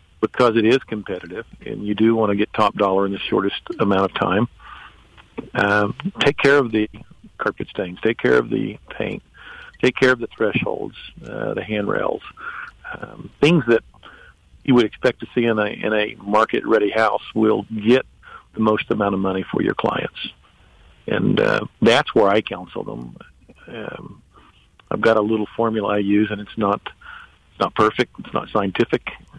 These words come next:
I did, I did some hillbilly math to come up with this, but <laughs> for every dollar of deferred maintenance, uh, that a potential buyer sees, it'll cost you three dollars in an offer price.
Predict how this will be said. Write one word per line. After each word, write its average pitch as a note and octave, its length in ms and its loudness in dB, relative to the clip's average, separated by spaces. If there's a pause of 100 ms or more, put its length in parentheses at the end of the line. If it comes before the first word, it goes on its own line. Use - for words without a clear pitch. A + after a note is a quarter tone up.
(100)
I G2 60 -10
did, G#2 180 0 (140)
I G#2+ 100 2
did G#2 160 -2
some G#2+ 120 2
hillbilly A2 340 4
math G#2+ 280 0
to G#2 80 -8
come G#2+ 200 0
up A2 160 0
with G2+ 140 0
this, G#2 200 2 (100)
but - 160 -8
<laughs> - 600 -12
for A2 100 4
every A2+ 220 2
dollar A2 540 2
of G#2 100 -6
deferred A2 500 -2
maintenance, G#2 580 -8 (800)
uh, - 220 -12 (120)
that G#2+ 220 2 (180)
a G2+ 240 -2
potential A2+ 400 -2
buyer G#2+ 280 2 (120)
sees, F#2 260 0
it'll A2+ 140 0
cost G#2+ 340 0
you A2 140 2 (760)
three A#2 180 2
dollars G#2 340 2
in G#2 60 -6
an G2 80 -6
offer G2 240 -2
price. - 360 -8